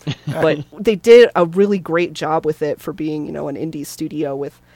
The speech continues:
Speaker 2: what they were trying to accomplish there, and, uh, I, I thought it was really great.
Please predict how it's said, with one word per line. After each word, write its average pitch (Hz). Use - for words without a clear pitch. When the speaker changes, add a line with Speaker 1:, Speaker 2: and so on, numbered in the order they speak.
Speaker 2:
what -
they 156
were 151
trying 147
to 147
accomplish 151
there, 147
and, 139
uh, -
I, -
I -
thought 170
it -
was -
really -
great. -